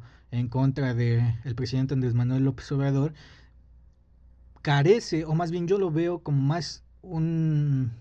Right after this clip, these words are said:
una manifestación mediática o una real manifestación. Justamente está utilizando la herramienta de las redes sociales para agarrar gente que no esté de acuerdo con las políticas actuales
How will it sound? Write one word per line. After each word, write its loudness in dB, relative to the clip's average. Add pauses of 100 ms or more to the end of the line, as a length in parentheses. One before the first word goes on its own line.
una 2
manifestación 2
mediática -2 (320)
o 0
una 2
real 0
manifestación. -2 (580)
Justamente 2
está -4
utilizando -2
la -2
herramienta 0
de 2
las 4
redes 2
sociales -2 (420)
para -4 (100)
agarrar -2
gente -2
que -4
no 2
esté -2
de 0
acuerdo 0 (440)
con 0
las -2
políticas 0
actuales -2